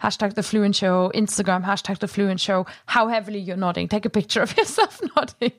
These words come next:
Okay, first of all, I introduce myself. My name is Thomas. I am forty-five, and my mother tongue is Spanish. I started to study my second language, English, in school, but not in a deep way. So far, I'm studying English occasionally.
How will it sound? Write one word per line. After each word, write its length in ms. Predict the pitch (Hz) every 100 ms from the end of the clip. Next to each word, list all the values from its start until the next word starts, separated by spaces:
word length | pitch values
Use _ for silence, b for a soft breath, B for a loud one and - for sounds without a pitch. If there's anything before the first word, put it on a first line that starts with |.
| _ _ _ _ _ B 640 988 B
Okay, 320 | - 285 180 -
first 260 | 285 349 -
of 100 | 381
all, 380 | 269 208 330 b b b b -
I 180 | 370
introduce 440 | 359 349 285 262 254
myself. 440 | 240 - 160 180
My 120 | 208
name 180 | 202 208
is 100 | 196
Thomas. 520 | - 190 180 277 - -
I 80 |
am 100 | 202
forty-five, 600 | 202 285 302 - 196 190 -
and 160 | 190
my 80 | 185
mother 300 | 180 220 277
tongue 240 | 277 214
is 100 | 214
Spanish. 640 | - - 160 156 180 - - B B
I 100 | -
started 380 | 170 220 202 208
to 100 | 196
study 300 | - 196 202
my 140 | 202
second 400 | 196 - 277 285
language, 340 | 269 269 277 262
English, 360 | 320 311 277 -
in 140 | 196
school, 500 | - - 196 226 392 B B B
but 280 | 254 247 -
not 160 | 254 277
in 120 | 269
a 80 | 247
deep 360 | 233 233 -
way. 280 | 196 202 -
So 240 | - -
far, 440 | 220 - 240 233 -
I'm 160 | 214 196
studying 420 | - 202 196 202
English 300 | 214 196 190
occasionally. 880 | - - - 196 202 220 269 349